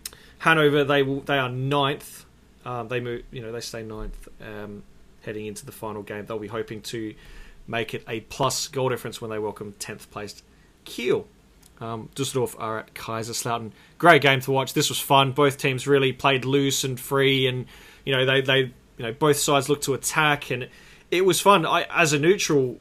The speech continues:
when this game was on, it was one that I was tempted to just switch to, but of course, wanting to keep the news and everyone up to date, this is what you do. Um, it was a fun game. Both teams played well. Is, was there, for me, excluding Felix Klaus, who was brilliant in this game,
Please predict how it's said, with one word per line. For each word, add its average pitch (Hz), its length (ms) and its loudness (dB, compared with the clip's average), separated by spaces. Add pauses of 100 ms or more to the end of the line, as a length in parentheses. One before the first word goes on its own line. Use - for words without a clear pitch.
(140)
when 147 320 0
this 143 120 0
game 143 300 0
was 127 320 -2
on, 143 400 0
it 131 120 -6
was 123 420 -10
one 147 220 2
that 135 100 0
I 123 220 0 (640)
was 143 180 0
tempted 170 400 2
to 139 100 -4
just 123 220 -4
switch - 300 -4
to, 113 160 -4
but 107 200 -12
of 110 100 -14
course, - 300 -12
wanting 104 180 -12
to - 120 -18
keep - 260 -16
the 104 60 -18
news 104 280 -10
and 101 220 -14 (720)
everyone 107 320 -6
up 107 160 -12
to - 80 -14
date, 101 280 -14 (800)
this - 140 -14
is - 60 -14
what 104 160 -6
you 104 80 -12
do. 117 240 -2 (360)
Um, 151 260 6 (140)
it 190 80 8
was 165 140 6
a 160 60 2
fun 156 220 6
game. 135 300 4
Both 139 220 2
teams 131 200 -2
played 131 200 -2
well. 135 180 0
Is, 160 180 -2
was 180 180 4
there, 220 180 6 (160)
for 175 120 -2
me, 196 220 8
excluding 190 380 4
Felix 175 360 2
Klaus, 165 300 4
who 143 80 0
was 123 100 -2
brilliant 117 400 -4
in 101 60 -8
this 101 160 -8
game, 113 260 -6